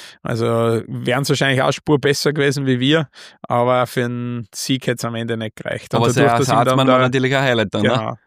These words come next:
Speaker 1: Dadurch,
Speaker 2: Weil das
Speaker 1: dass ihm
Speaker 2: war
Speaker 1: der Kröpfi dann abgesagt hat, hat er einen Ersatzmann aus seinem, seiner Community mitgenommen, weil er ist ja beim Padel Dom, ähm, an der Alten Donau und ja, hat dort dann wirklich einen richtig guten Spieler mitgebracht und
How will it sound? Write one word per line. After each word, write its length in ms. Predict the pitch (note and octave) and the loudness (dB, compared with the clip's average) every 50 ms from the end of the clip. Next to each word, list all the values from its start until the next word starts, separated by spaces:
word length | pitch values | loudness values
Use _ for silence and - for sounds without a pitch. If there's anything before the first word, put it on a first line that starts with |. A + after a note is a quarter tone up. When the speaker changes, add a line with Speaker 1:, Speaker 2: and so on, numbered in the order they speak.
| _ _ - | _ _ -10
Speaker 1:
Dadurch, 200 | - C3 B2+ - | -8 -4 0 2
Speaker 2:
Weil 100 | C#3+ C3 | 2 2
das 80 | A#2 A2 | 2 0
Speaker 1:
dass 100 | C3+ B2 | 2 2
ihm 60 | B2 | 4
Speaker 2:
war 80 | A#2+ A#2+ | 4 4
Speaker 1:
der 80 | A#2+ A#2+ | 2 2
Kröpfi 320 | B2+ C3+ C#3 - - D3+ C3+ | 2 0 -2 -2 -2 -2 0
dann 140 | C3+ C3 C3 | 0 0 0
abgesagt 460 | C3+ C#3+ - - - D#3 C#3 - - | 0 -2 -4 -4 -4 -4 -2 0 0
hat, 160 | D3+ C#3+ C3+ - | 0 0 0 0
hat 140 | C3+ C#3 | 0 0
er 60 | C#3 C3+ | 0 0
einen 80 | C3 | -2
Ersatzmann 640 | C3 C3 - D3 C#3+ - - - D3+ C#3+ C#3 C3+ C#3 | -4 -4 -4 -6 -6 -6 -8 -8 -8 -8 -6 -6 -6
aus 260 | C3 B2+ - - - | -6 -6 -6 -6 -4
seinem, 380 | - B2+ C3 C#3+ D3 D3 C#3+ - _ _ _ - - - - - - | -2 -2 -2 -2 -2 -4 -6 -8 _ _ _ -20 -20 -20 -20 -20 -14
seiner 320 | - - - C3 D3 E3 D#3+ | -6 -2 0 0 2 0 0
Community 520 | - - D#3+ D#3+ E3 E3+ E3+ D#3 - E3 D#3+ | 0 0 0 2 2 2 2 0 0 -2 -2
mitgenommen, 600 | D#3 D#3+ - - - E3 D#3 D#3 D#3 D#3 D3 C#3 | -2 -2 -4 -6 -6 -4 -4 -2 0 -2 0 0
weil 140 | C3 B2+ B2+ | 0 0 2
er 120 | C3 C3 | 2 0
ist 120 | C3+ B2+ - | 0 0 0
ja 140 | C3 B2 | 0 0
beim 200 | B2 B2+ C3 B2+ | 0 -2 -4 -4
Padel 300 | A#2+ C3+ C3+ C3+ C3+ B2+ - | -2 -2 -2 0 -2 -4 -2
Dom, 380 | - C#3 C#3+ D3+ D#3+ D#3+ D3+ - - | 0 0 0 0 0 -2 -6 -8 -4
ähm, 300 | - C3 B2+ B2+ B2+ B2+ C3 | -2 0 0 0 0 -2 -2
an 100 | B2+ B2+ | -2 0
der 100 | B2+ B2+ | 0 0
Alten 320 | C3+ C3+ - - C#3 C3 | 0 -2 -2 -4 -6 -2
Donau 400 | C3+ C3 C#3 D3 D3+ D#3 D#3 D3+ - - - - - - - | 0 0 0 2 2 0 0 -2 -4 -10 -16 -18 -18 -20 -18
und 680 | - - B2 B2+ B2+ B2+ B2+ B2+ B2+ B2+ B2+ B2+ B2 A2+ | -10 -6 -4 -2 0 0 0 0 -2 -2 -4 -4 -6 -4
ja, 200 | A#2+ G#2+ A2 C3 - | 0 0 0 0 0
hat 140 | - B2 - | -2 -4 -2
dort 200 | - B2 B2+ B2+ - | -2 -2 -2 -2 -2
dann 220 | C#3+ B2+ B2 B2 B2+ | -4 -4 -2 0 0
wirklich 280 | B2+ - - C3+ C3 | 0 0 0 -2 -2
einen 120 | B2 B2 B2+ | -2 -2 -2
richtig 280 | B2+ B2 - - C3 | -2 -2 -2 -4 -2
guten 220 | - C3+ B2+ B2+ B2 | 0 0 -2 -2 -4
Spieler 280 | - - C#3 C3+ C3+ B2+ | -4 -4 -2 -2 -2 -2
mitgebracht 560 | C3 C3 C3 - - C3+ C3+ C3 - - - | -2 -4 -4 -4 -4 -2 -2 -4 -4 -6 -6
und 260 | C3 B2+ B2 B2+ | -6 -6 -6 -8